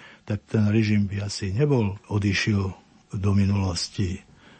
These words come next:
Tá liberálna časť spoločnosti nezápasila, tá rezistentne očakávala, že niekto za nich vybojuje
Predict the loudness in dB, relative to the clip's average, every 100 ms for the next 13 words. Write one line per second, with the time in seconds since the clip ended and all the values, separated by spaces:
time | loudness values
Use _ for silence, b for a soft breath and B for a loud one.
0 | B 0 4 6 6 4 2 0 -2 -2
1 | -4 -2 -4 -2 -2 -2 -2 -6 -4 -4
2 | -4 0 0 2 0 -2 -6 -8 -8 -8
3 | -8 -6 -4 -2 0 2 4 2 2 0
4 | 0 0 0 2 -2 0 0 0 -2 -4
5 | -8 B B B B 2 4 4 2 0
6 | 0 2 2 2 -2 -2 0 2 2 2
7 | 0 -4